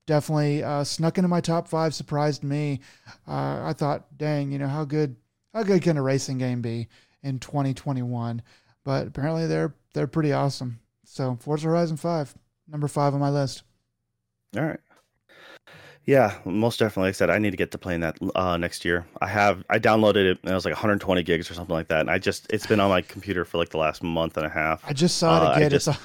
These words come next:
Speaker 2: yeah.
Speaker 1: a hundred and thirty-eight gigs. <laughs>
Speaker 2: Okay.
Speaker 1: It's
Speaker 2: Yeah, geez.
Speaker 1: ridiculous.
Speaker 2: Uh, yeah, I just, I, I just no time to,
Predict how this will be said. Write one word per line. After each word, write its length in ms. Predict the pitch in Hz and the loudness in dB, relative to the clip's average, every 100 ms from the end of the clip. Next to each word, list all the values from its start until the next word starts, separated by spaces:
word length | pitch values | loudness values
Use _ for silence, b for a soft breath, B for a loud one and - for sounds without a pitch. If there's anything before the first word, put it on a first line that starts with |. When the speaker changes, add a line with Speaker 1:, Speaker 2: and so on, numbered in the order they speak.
| B B | B B
Speaker 2:
yeah. 60 | - | 2
Speaker 1:
a 20 | |
hundred 220 | 180 196 | 6 6
and 160 | 170 139 | 4 0
thirty-eight 580 | - 147 147 139 131 - | 0 2 4 2 0 -2
gigs. 720 | 123 165 143 - - - - | 0 2 2 -2 -8 -8 -10
<laughs> 400 | _ - _ - | _ -18 _ 6
Speaker 2:
Okay. 440 | 131 156 - 143 117 - - | 8 8 8 6 6 -2 -4
Speaker 1:
It's 120 | - | 0
Speaker 2:
Yeah, 200 | 120 107 | 2 2
geez. 280 | 104 107 104 | 2 0 0
Speaker 1:
ridiculous. 340 | 127 123 - - - | -4 -6 -10 -12 -6
Speaker 2:
Uh, 340 | 95 92 90 - b b b b _ _ _ _ _ _ _ _ _ _ _ _ _ | -4 -2 -4 -10 b b b b _ _ _ _ _ _ _ _ _ _ _ _ _
yeah, 180 | 151 127 | 4 6
I 80 | 113 | 6
just, 240 | 123 - | 4 4
I, 380 | 107 113 110 110 | 6 6 6 4
I 120 | 104 | 2
just 200 | 95 95 | 0 -2
no 120 | 104 95 | 0 0
time 360 | 92 82 85 | 2 2 0
to, 80 | 85 | -2